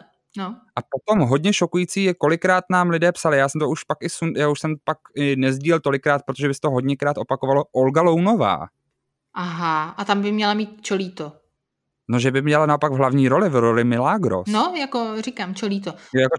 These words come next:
Speaker 2: Cholito, ano.
Speaker 1: No,
Speaker 2: To
Speaker 1: tak
Speaker 2: mě
Speaker 1: to
Speaker 2: trošku
Speaker 1: mě
Speaker 2: šokovalo.
Speaker 1: teda šokuje. Nejsou si nějak podobné teda, podle mě.
Speaker 2: Hmm.
Speaker 1: No.
Speaker 2: Tak kdo by to měl být podle tebe, ta Milagros?
Speaker 1: Já jsem nad tím teda vůbec nepřemýšlela. Ehm, kdo by to měl být, eh,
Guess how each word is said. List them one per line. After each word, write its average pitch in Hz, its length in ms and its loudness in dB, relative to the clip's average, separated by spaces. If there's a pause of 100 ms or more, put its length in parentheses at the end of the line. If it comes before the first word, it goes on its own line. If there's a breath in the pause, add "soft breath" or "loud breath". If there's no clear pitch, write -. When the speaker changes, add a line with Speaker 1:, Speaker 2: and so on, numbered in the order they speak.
Speaker 2:
Cholito, 143 240 0
ano. 120 180 2 (200)
Speaker 1:
No, 190 220 -6
Speaker 2:
To - 100 -16
Speaker 1:
tak 190 120 -2
Speaker 2:
mě 151 140 2
Speaker 1:
to - 60 -18 (120)
Speaker 2:
trošku 208 160 -2
Speaker 1:
mě 202 100 -2
Speaker 2:
šokovalo. 127 220 2
Speaker 1:
teda 87 120 -2
šokuje. 180 440 -6 (200)
Nejsou 214 260 -4
si 247 140 -8
nějak 226 280 -2
podobné 180 400 -6
teda, 160 160 -10
podle 165 260 -14
mě. 165 180 -16 (240)
Speaker 2:
Hmm. 123 100 0
Speaker 1:
No. 113 140 -2 (340 soft breath)
Speaker 2:
Tak 131 140 -4
kdo 143 160 0
by 175 80 0
to 180 80 -2
měl 180 160 2
být 165 160 -2
podle 147 200 0
tebe, 107 340 0
ta 110 80 -8
Milagros? 98 600 -4 (520 soft breath)
Speaker 1:
Já 196 120 -4
jsem 214 140 -4
nad 220 80 -2
tím 226 180 -2
teda 233 140 -2
vůbec 226 300 -6
nepřemýšlela. 185 880 -8
Ehm, 175 520 -8 (200)
kdo 196 220 -4
by 208 100 -4
to 214 140 -6
měl 208 300 -4
být, 196 380 -6
eh, - 40 -14